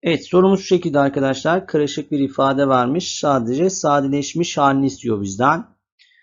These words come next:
Buraya arkadaşlar düzenleme, yani ortak çarpan parantezini alacağız. Gerekirse iki kare farkı uygulayacağız. Sadeleştireceğiz, parçalayacağız, böleceğiz. İfademizi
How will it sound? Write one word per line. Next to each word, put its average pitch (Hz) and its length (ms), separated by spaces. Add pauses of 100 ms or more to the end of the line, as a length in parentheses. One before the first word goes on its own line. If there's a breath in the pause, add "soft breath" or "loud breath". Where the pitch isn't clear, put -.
(400 soft breath)
Buraya 196 220
arkadaşlar 180 580
düzenleme, 180 560
yani 165 260
ortak 165 400
çarpan 156 480
parantezini 147 580
alacağız. 131 420
Gerekirse 143 520
iki 143 360
kare 151 260
farkı 139 460
uygulayacağız. 113 640
Sadeleştireceğiz, 143 1200
parçalayacağız, 117 760
böleceğiz. 156 560
İfademizi 143 760